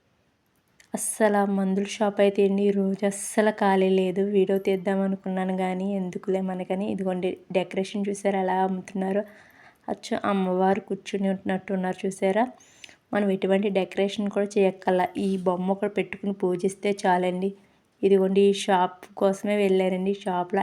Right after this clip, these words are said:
ఐటమ్స్ చాలా బాగుంటాయండి. మా భీమవరంలో ప్రమోషన్ కాదండి ఇదేది కూడా. వెళ్ళి తీసుకో. ఇదిగోండి,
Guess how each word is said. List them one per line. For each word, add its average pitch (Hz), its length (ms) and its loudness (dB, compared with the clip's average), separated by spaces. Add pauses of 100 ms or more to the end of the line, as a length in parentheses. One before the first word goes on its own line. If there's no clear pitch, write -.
ఐటమ్స్ 196 300 0 (100)
చాలా 180 360 0
బాగుంటాయండి. 185 680 0 (2250)
మా 202 160 8
భీమవరంలో 190 640 4 (340)
ప్రమోషన్ 196 560 2
కాదండి 190 420 2 (540)
ఇదేది 190 440 0 (100)
కూడా. 185 200 2 (380)
వెళ్ళి 196 380 0
తీసుకో. 190 200 -4 (120)
ఇదిగోండి, 190 320 -4